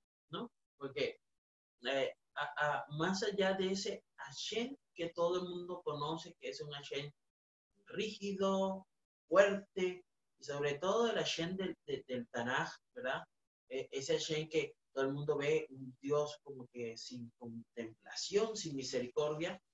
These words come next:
Hashem le dice a Jeremías, "Y pelearán contra ti, mas no te vencerán. De ningún manera,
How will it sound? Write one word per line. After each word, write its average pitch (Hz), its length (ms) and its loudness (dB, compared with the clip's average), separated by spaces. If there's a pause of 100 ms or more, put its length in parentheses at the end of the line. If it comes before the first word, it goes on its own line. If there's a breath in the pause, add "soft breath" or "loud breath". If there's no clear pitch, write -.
(340)
Hashem 233 300 4
le 254 100 6
dice 247 540 2 (220)
a 175 360 6
Jeremías, 156 680 0
"Y 151 100 -8
pelearán 165 640 4
contra 180 440 4
ti, 220 300 -2 (720)
mas 156 500 -2 (140)
no 156 600 -2 (480)
te 127 180 -4
vencerán. 123 640 -8 (880)
De 123 240 -4 (200)
ningún 151 520 -4
manera, 214 540 0